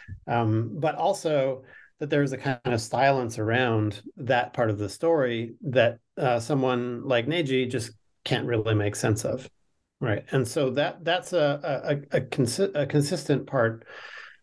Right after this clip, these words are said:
of how Neji herself struggles to make sense, uh, uh, with searching and trying to find an answer to where Felipe has gone.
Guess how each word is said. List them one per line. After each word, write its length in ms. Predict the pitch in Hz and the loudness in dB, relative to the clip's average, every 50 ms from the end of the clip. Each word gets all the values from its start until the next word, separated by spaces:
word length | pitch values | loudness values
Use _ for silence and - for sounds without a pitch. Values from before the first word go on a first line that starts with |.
| _ _ _ _ | _ _ _ _
of 320 | - 139 127 120 113 113 113 | -2 0 0 0 0 -2 -4
how 300 | - - - 147 156 139 | -6 -4 -2 0 0 2
Neji 420 | 127 127 135 151 143 139 131 107 | 2 2 2 2 2 2 0 -2
herself 460 | 113 117 113 - - 135 127 127 - _ _ - | -2 -4 -4 0 0 0 0 0 -4 _ _ -18
struggles 460 | - - - 120 110 110 110 107 - - | -10 -2 4 4 4 4 4 0 -2 -2
to 100 | - 117 | -2 0
make 160 | 104 101 - | 0 0 0
sense, 460 | - - 120 110 107 110 - - - _ _ _ - | 0 2 2 2 2 0 -2 -12 -18 _ _ _ -2
uh, 40 | 131 | 0
uh, 480 | 120 110 107 104 - - 123 123 113 - - | 2 2 2 0 -2 -4 -2 -2 -2 -2 -2
with 420 | - 127 117 110 113 - - - _ _ _ _ _ _ _ _ | 2 4 4 4 4 0 -6 -18 _ _ _ _ _ _ _ _
searching 500 | - - 175 170 175 - 139 123 117 117 | -2 0 0 0 0 0 0 0 2 2
and 140 | 113 113 110 | 2 0 0
trying 300 | - - 143 139 143 - | 0 0 0 0 0 0
to 80 | - - | -4 -6
find 720 | - - - 127 123 123 123 117 113 107 107 104 - - _ - | -12 -6 -2 0 0 2 2 2 2 2 0 -2 -4 -10 _ -4
an 120 | 147 127 117 | -2 0 0
answer 400 | 127 127 123 113 113 - 120 107 | 2 2 2 2 2 0 0 0
to 200 | - - 113 110 | 0 -2 0 2
where 400 | 110 110 104 101 101 107 - - _ - | 2 4 4 2 0 -2 -6 -10 _ 0
Felipe 320 | 139 117 110 110 110 110 | 2 2 4 2 2 2
has 300 | 113 98 101 104 104 - | -2 -2 0 -2 -2 -2
gone. 400 | - - 113 110 104 117 - | -2 0 0 0 0 -2 -4